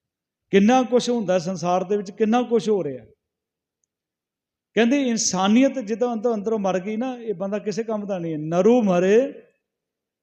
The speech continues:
ਨਰ ਕਾਮ ਨਾ ਆਵੇ, ਪਸ਼ੂ ਮਰੇ।" ਜਿਹਦੇ ਅੰਦਰ ਪਸ਼ੂ ਪੁਣਾ ਮਰ ਗਏ ਨਾ, ਪਸ਼ੂ ਹੀ ਹੁੰਦੇ ਨਾ, ਪਸ਼ੂਆਂ ਨੂੰ ਕੀ ਹੈ, ਉਹਨਾਂ ਦੀ ਪਰਵਾਹ ਥੋੜ੍ਹੀ ਹੁੰਦੀ ਸੰਸਾਰ, ਸ਼ਰਮ ਥੋੜ੍ਹੇ ਕਰਦੇ ਆ,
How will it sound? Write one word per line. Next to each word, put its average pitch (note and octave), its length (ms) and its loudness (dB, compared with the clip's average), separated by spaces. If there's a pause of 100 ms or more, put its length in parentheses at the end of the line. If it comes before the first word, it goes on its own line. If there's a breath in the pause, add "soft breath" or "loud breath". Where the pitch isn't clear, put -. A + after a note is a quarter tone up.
(200)
ਨਰ G3+ 260 6
ਕਾਮ G#3 440 0
ਨਾ G#3 140 -2
ਆਵੇ, F3 500 -2 (720)
ਪਸ਼ੂ C#4 480 4
ਮਰੇ।" A#3 640 6 (300)
ਜਿਹਦੇ G3 260 0
ਅੰਦਰ A3 220 -2
ਪਸ਼ੂ A3+ 360 -4
ਪੁਣਾ A3 260 -2
ਮਰ F#3 200 -2
ਗਏ G3 140 -8
ਨਾ, B3 80 -6
ਪਸ਼ੂ B3 400 -4
ਹੀ B3 60 -2
ਹੁੰਦੇ F#3 200 -4
ਨਾ, B3 160 -8 (320)
ਪਸ਼ੂਆਂ G#3 320 -2
ਨੂੰ A#3+ 120 -2
ਕੀ B3 240 -2
ਹੈ, G#3 60 -2
ਉਹਨਾਂ G3+ 240 -6
ਦੀ G3+ 60 -12
ਪਰਵਾਹ G3 340 -2
ਥੋੜ੍ਹੀ A3 220 -6
ਹੁੰਦੀ G#3+ 220 -6
ਸੰਸਾਰ, E3 440 -6
ਸ਼ਰਮ G#3 340 -6
ਥੋੜ੍ਹੇ A#3+ 260 -6
ਕਰਦੇ E3+ 400 -6
ਆ, C#3 80 -12